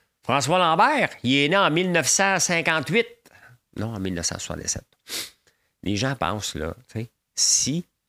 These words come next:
les gouvernements, nos députés, nos ministres ne sont pas formés à comprendre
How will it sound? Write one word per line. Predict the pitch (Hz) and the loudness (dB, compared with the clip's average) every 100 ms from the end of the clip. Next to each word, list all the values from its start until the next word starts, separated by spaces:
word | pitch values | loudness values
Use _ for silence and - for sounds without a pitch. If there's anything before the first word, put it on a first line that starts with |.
| _ _ - | _ _ -10
les | 82 85 | -6 -4
gouvernements, | 98 117 123 104 78 82 90 | -4 -2 -2 -2 -4 -6 -6
nos | 90 85 | -4 -2
députés, | 117 - - 95 | -4 -6 -8 -4
nos | 95 82 | -4 -4
ministres | 90 82 85 - - 87 | -4 -4 -4 -4 -6 -6
ne | |
sont | 82 - - | -6 -6 -6
pas | 90 | -8
formés | - 107 104 80 85 - | -6 -4 -4 -4 -6 -6
à | 87 | -8
comprendre | - 85 - 85 90 104 | -6 -8 -6 -6 -4 -6